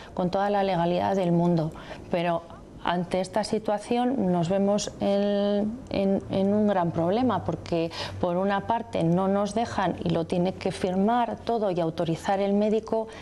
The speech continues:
y por otra parte vemos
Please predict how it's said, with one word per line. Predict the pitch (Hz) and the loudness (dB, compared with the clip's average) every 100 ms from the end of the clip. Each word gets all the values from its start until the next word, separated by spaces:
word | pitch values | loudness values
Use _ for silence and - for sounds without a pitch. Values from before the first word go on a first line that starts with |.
| - - - | -14 -12 -2
y | 208 | -2
por | 196 175 | 0 0
otra | 180 180 202 202 | 0 0 -2 0
parte | 226 226 - 240 240 - - 196 | -2 -2 -2 -4 -4 -14 -8 -4
vemos | 196 202 233 247 | 0 2 2 0